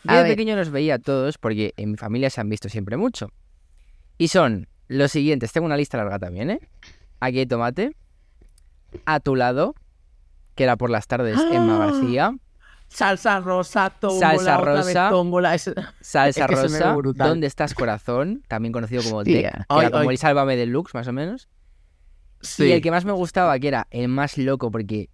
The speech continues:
Speaker 1: salía una gente que yo digo, ¿qué cojones? Era Crónicas Marcianas.
Speaker 2: Es
Speaker 1: La
Speaker 2: que ni
Speaker 1: cantidad de
Speaker 2: idea de
Speaker 1: personas que
Speaker 2: ningún
Speaker 3: Ay,
Speaker 1: salían
Speaker 2: tío.
Speaker 1: en Crónicas
Speaker 3: de ahí
Speaker 1: Marcianas.
Speaker 3: salió el, el, ¿cómo se dice? El venezolano, el
Speaker 1: Salía Pocholo.
Speaker 3: el Boris Izaguirre.
Speaker 1: Boris Izaguirre, salía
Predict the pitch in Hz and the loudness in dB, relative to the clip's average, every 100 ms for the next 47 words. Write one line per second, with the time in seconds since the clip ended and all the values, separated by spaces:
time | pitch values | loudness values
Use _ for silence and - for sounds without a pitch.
0 | _ - 123 135 156 151 139 123 117 113 | _ -6 -4 -2 -2 -4 -4 -4 -2 -2
1 | 110 110 - _ _ - - 123 - 117 | -2 -2 -4 _ _ -10 -6 -4 -2 -2
2 | 165 - - 143 135 139 147 147 123 104 | -4 -6 0 0 2 -2 -2 -2 -4 -4
3 | 110 92 92 - - _ _ _ _ _ | -4 -6 -8 -14 -18 _ _ _ _ _
4 | _ - 151 285 330 277 247 277 - 370 | _ -4 0 2 4 4 4 2 2 2
5 | 339 - 160 165 294 - 117 110 175 - | 2 2 2 2 2 2 0 -2 -8 -10
6 | - _ - 151 151 147 156 156 185 202 | -16 _ -2 0 0 0 0 0 0 -2
7 | 190 180 156 165 160 156 180 190 190 196 | -2 -2 -4 0 2 2 2 0 0 0
8 | 196 190 175 165 160 151 147 147 - _ | 0 -2 -2 -2 -2 -2 -4 -4 -10 _
9 | 165 151 160 165 165 139 151 131 131 135 | -4 -2 0 0 0 0 -2 0 2 0
10 | 127 131 123 135 131 143 127 120 117 120 | 0 -2 -2 -2 -2 0 -2 -2 -2 -2
11 | 120 127 123 120 123 120 120 151 139 143 | -2 -2 -2 0 0 0 0 2 2 2
12 | 214 - - _ - - 143 160 175 165 | 0 -6 -20 _ -10 -2 2 2 2 2
13 | 151 135 143 135 117 - - _ - 131 | 0 2 0 -2 -4 -6 -20 _ -6 -2
14 | 135 127 120 101 127 131 135 127 117 123 | -2 -2 -4 -4 -2 -2 -2 -2 -2 0
15 | 120 | 0